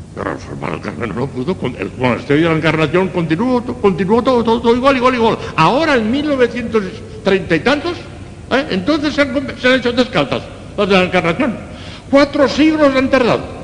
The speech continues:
Santa Teresa no pudo. En fin, continuemos, que no sé por qué he dicho esto.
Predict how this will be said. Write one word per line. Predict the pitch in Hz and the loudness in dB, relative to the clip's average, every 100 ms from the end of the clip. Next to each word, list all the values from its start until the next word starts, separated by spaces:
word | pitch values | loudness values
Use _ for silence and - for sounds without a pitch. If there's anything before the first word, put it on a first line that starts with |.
| - - - - - | -14 -16 -16 -16 -4
Santa | 117 110 110 | -2 2 2
Teresa | 127 127 | 2 2
no | 160 | 0
pudo. | 135 78 - - - - - - - - - - - - - - - - - - - - - - - - - - - - - - - - - - - - - - - - - | -2 -6 -10 -12 -6 -6 -6 -16 -18 -18 -18 -16 -16 -16 -16 -18 -18 -18 -18 -18 -18 -18 -18 -16 -16 -16 -16 -18 -16 -18 -16 -18 -16 -16 -16 -16 -16 -16 -16 -16 -16 -10 -2
En | |
fin, | 165 | -2
continuemos, | 156 131 113 117 156 156 | 0 0 4 4 4 2
que | 120 | -2
no | 123 | -2
sé | |
por | 117 | -2
qué | 127 | 0
he | |
dicho | 120 113 | 2 0
esto. | 80 - | -2 -4